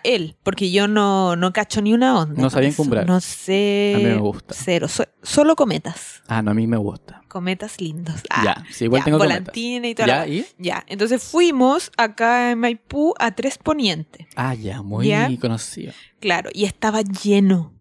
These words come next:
Speaker 1: Lleno de
Speaker 2: Enojada
Speaker 1: cabro.
Speaker 2: porque he estado, po.
Speaker 1: De cabro vol-, le-, no, tranqui, porque es un parque
Speaker 2: Ah,
Speaker 1: más
Speaker 2: ya,
Speaker 1: grande.
Speaker 2: tengo espacio, sí.
Speaker 1: Espacio, no, uno no se junta tanto con la gente. Entonces,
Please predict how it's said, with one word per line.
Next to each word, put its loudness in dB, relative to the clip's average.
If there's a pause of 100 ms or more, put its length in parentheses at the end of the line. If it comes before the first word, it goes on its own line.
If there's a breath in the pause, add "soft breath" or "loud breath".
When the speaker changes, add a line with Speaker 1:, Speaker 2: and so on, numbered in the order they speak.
(420)
Speaker 1:
Lleno 0
de 2
Speaker 2:
Enojada 2
Speaker 1:
cabro. -2
Speaker 2:
porque -2
he -2
estado, -4
po. -18
Speaker 1:
De 2
cabro 2
vol-, 2
le-, 0
no, 2
tranqui, -2
porque -4
es 2
un -2
parque 0
Speaker 2:
Ah, 2
Speaker 1:
más 2
Speaker 2:
ya, -2
Speaker 1:
grande. -2
Speaker 2:
tengo -2
espacio, -8
sí. -20 (160)
Speaker 1:
Espacio, -4
no, -10
uno -12
no -10
se -16
junta -4
tanto -8
con -14
la -14
gente. -20 (800 loud breath)
Entonces, -2